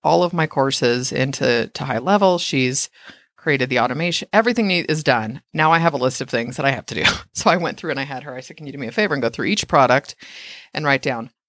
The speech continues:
product, costs, upsell, funnel, automation, price,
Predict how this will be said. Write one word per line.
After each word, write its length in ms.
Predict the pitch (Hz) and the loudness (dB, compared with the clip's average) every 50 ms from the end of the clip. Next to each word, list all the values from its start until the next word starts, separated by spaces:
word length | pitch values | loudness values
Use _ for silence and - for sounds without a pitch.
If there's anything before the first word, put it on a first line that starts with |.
| _ | _
product, 460 | - - 196 190 196 196 - _ _ - | -2 2 2 4 4 2 -2 _ _ -12
costs, 460 | - 165 147 147 147 143 - - - _ _ - | -2 0 2 2 2 0 -2 -8 -10 _ _ 0
upsell, 500 | 185 185 185 - - 214 202 196 190 190 | 0 0 2 0 0 2 2 2 0 -2
funnel, 520 | - - 151 143 143 143 143 139 - _ - | -2 -2 0 0 0 0 -2 -2 -4 _ 0
automation, 840 | 165 170 185 175 160 156 156 151 - 160 151 151 151 151 151 151 - _ _ _ _ _ _ | 2 2 2 2 0 -2 -2 -2 -2 -2 -2 -2 -2 -4 -8 -12 -12 _ _ _ _ _ _
price, 580 | - 170 156 151 147 151 151 - - - - | 0 2 4 4 4 2 0 -2 -8 -12 -14